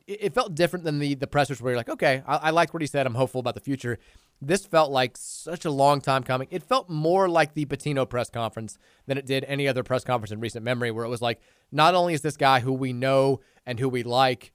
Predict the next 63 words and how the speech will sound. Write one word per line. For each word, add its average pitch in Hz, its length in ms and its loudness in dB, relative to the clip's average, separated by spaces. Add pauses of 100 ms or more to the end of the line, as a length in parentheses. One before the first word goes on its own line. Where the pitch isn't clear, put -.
(160)
at 110 80 -20
least 110 140 -20
we 117 120 -14
liked 110 320 -8
Pitino 110 340 -8
when 107 120 -10
he 110 40 -8
was 104 120 -12
coming 107 180 -12
to 101 80 -8
our 120 100 -4
side, 104 220 -6 (320)
but 143 100 -4
who 143 120 -2
we, 143 160 2
we've 139 260 -4
liked 139 240 2
our 127 100 6
entire 123 280 2
lives, 131 260 4 (380)
coming 170 260 2
home 151 220 0
to 139 80 -6
coach 143 220 0
his 127 120 -8
team, 170 320 -4 (320)
but 147 160 4
it 165 160 -4
feels 233 460 -2
like 160 140 6
he's 165 160 -4
going 147 260 0
to 120 60 0
have 117 140 2
success 104 400 -12
here. - 220 -20
It 135 160 -10
feels 196 180 6
like 170 160 0
he, 180 280 -10 (260)
like, 135 120 -6
we 170 200 -4
feel 208 220 2
pretty 170 280 -2
confident 113 540 0 (340)
that 147 300 -4
better 165 260 6
days 151 260 2
for 131 140 2
our 127 140 4
program 113 640 0 (240)
lie 131 260 4
in 131 80 0
the 123 120 -2
immediate 120 340 -6
future. 113 320 -8
And 113 60 -10
it's 107 60 -16
been 135 120 -4
a 127 40 0
while 113 280 4
since 110 200 -8
we've, 117 240 -6